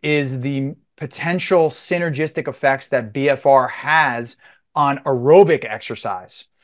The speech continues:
and its potential to maximize the peripheral and or central stress that is given not only at low intensities, because we already know that that's gonna happen, but at moderate to high intensities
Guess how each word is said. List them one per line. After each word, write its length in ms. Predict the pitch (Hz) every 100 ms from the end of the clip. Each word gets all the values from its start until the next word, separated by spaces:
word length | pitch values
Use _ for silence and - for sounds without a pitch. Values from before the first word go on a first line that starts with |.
| _ _
and 160 | 156 151
its 140 | 135
potential 1000 | - 135 - - 185 214 208 151 131 131 - _
to 200 | - 156
maximize 1120 | 139 143 151 180 185 - 151 127 120 117 117 - _ _
the 400 | 120 143 135 135
peripheral 960 | 131 - 135 156 175 156 139 131 127 -
and 280 | 165 165 180
or 160 | 160 151
central 500 | - 147 147 156 135
stress 800 | - - 151 180 165 127 - - _ _ 131
that 400 | 151 151 147 - _ _
is 200 | 160 131
given 400 | 117 196 165 147
not 200 | 156 240
only 200 | 262 226
at 120 | 156
low 240 | 139 196 269
intensities, 720 | - 131 117 110 110 127 -
because 320 | 156 147 147
we 100 | 156
already 220 | 156 175
know 220 | 151 156 151
that 100 | 139
that's 160 | 135
gonna 100 | 135
happen, 220 | 143 214
but 160 | 156 151
at 160 | 165 156
moderate 560 | 135 147 170 165 165
to 80 | 143
high 340 | 131 170 208
intensities 680 | 220 170 135 127 123 120 127